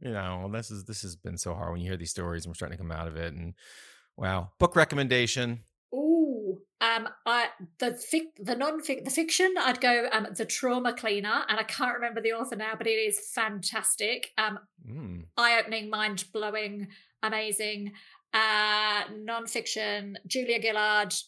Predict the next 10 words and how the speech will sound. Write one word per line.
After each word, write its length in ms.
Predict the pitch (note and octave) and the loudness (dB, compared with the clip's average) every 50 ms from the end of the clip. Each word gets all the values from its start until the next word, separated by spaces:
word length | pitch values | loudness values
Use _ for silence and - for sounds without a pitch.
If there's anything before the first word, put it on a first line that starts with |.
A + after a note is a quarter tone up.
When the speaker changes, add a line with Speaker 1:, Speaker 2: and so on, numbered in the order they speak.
| _ _ _ | _ _ _
Speaker 2:
Women 280 | G3+ G3+ A3 G#3 G#3 F#3+ | -2 0 0 0 -2 -2
in 80 | G3+ | -4
Leadership, 500 | G3+ G#3 G3 - - G#3 G#3 F#3+ - - - | -4 -4 -4 -4 -2 -2 -2 -2 -4 -6 -6
the 100 | G#3+ G3+ | -8 -6
book 180 | G3+ A3 G3+ - | -4 -6 -6 -4
that 80 | G3+ | -4
she 120 | - - G3 | -4 -2 -2
wrote 160 | G3+ G3+ - | -4 -4 -4
with 140 | G3+ G3 G3+ | -6 -6 -8
Ngozi. 840 | G#3 F#3 - A3 G#3 G#3 G#3 G3+ G3+ A3 G#3+ G#3 G#3 G#3 G#3+ G#3 | -10 -6 -4 -2 0 0 0 0 0 -2 0 0 0 -2 -4 -6